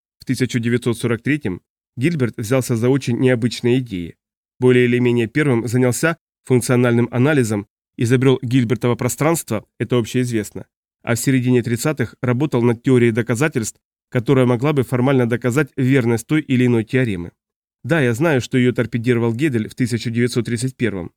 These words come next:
но ты ведь знаешь, что Гильберт почти перестал публиковаться в тридцатых, а в сороковых не публиковал ничего.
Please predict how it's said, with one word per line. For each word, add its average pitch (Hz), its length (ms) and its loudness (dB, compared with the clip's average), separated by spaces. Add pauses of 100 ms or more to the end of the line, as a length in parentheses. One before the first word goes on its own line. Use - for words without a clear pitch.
(380)
но 123 120 2
ты 127 160 0
ведь 117 140 0
знаешь, 135 260 0
что 120 280 -4
Гильберт 120 440 -4 (280)
почти 123 300 -4
перестал 127 400 -2
публиковаться 120 600 -2
в 107 40 -12
тридцатых, 123 560 -8 (320)
а 117 100 -4
в - 40 -6
сороковых 131 600 0
не 180 180 2
публиковал 143 600 -2
ничего. 117 560 -2